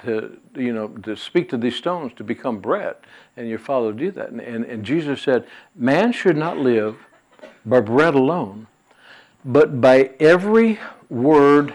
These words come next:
that proceeds from the mouth of God." And then when he was again confronted by the devil, he spoke the word of God. He spoke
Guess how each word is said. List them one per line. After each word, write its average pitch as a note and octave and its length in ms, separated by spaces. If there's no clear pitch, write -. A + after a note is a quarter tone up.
that C3 360
proceeds A#2+ 960
from B2 380
the A#2+ 80
mouth C3+ 480
of G2+ 200
God." C3+ 360
And A#2+ 240
then D#3+ 400
when B2 240
he C#3 160
was C3+ 360
again B2 720
confronted B2+ 680
by A#2+ 140
the A2+ 140
devil, A2 500
he D3 160
spoke - 460
the C3 80
word C3+ 300
of A#2 120
God. C3 340
He D#3+ 260
spoke G3 640